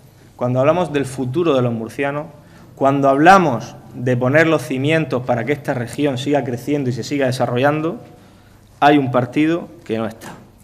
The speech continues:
que está en otro debate muy lejos del interés de todos los murcianos. Y además no está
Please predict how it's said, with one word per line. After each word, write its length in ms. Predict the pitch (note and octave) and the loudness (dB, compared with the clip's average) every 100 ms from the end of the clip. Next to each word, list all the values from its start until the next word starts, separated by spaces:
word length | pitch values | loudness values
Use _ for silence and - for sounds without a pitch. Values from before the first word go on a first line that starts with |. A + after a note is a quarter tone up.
| - _ _ | -20 _ _
que 80 | - | -10
está 240 | B2 D#3+ | -4 0
en 80 | D#3 | 0
otro 240 | D3+ D3 C3 | -2 -4 -2
debate 480 | C3 C#3+ D3 E3 - - - | -2 -2 -4 -8 -10 -20 -8
muy 220 | B2+ C#3 | -4 0
lejos 280 | C#3 C#3 C#3 | -2 -2 -6
del 160 | A#2+ | -6
interés 460 | G#2+ G#2 A2+ C3 B2 | -6 -8 -6 -6 -8
de 80 | G#2+ | -10
todos 260 | G#2+ A#2 | -6 -4
los 240 | A2+ G#2 G2+ | -6 -8 -12
murcianos. 460 | A#2 - A2 G#2+ - - - - - - A#2+ - - D3+ B2+ - - - - - - - - - _ - - _ - - - | -12 -10 -10 -12 -16 -20 -20 -20 -20 -20 -20 -20 -20 -20 -20 -20 -20 -20 -20 -20 -20 -20 -20 -20 _ -20 -20 _ -20 -20 -4
Y 80 | - | 4
además 240 | C#3 F3+ A3+ | 6 8 8
no 100 | A3+ | 6
está 460 | A3+ A3 C#4 - | 4 2 2 -2